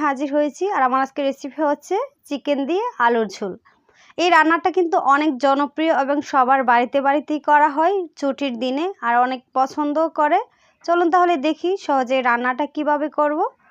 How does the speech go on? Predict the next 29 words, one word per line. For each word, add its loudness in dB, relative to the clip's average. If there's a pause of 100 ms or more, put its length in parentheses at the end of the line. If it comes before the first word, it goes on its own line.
(420)
প্রথমে 4
চুলায় 4
একটা 0 (100)
প্যান 2 (120)
বসিয়ে 0
দিয়েছি, -2 (180)
আর 4 (140)
এখানে -6
আমরা 0 (100)
দিয়ে -2
দিচ্ছি -10 (120)
সয়াবিন 0 (120)
তেল। -2 (140)
আমি -4
এখানে -6
ওয়ান 2
ফোর্থ -4
কাপ -2
সয়াবিন -4
তেল -2 (100)
দিয়ে -2
দিয়েছি। -8 (160)
তেলটা 0 (120)
গরম 2
হয়ে -2
আসলে -6
এখানে -6
দিয়ে -4
দিচ্ছি -8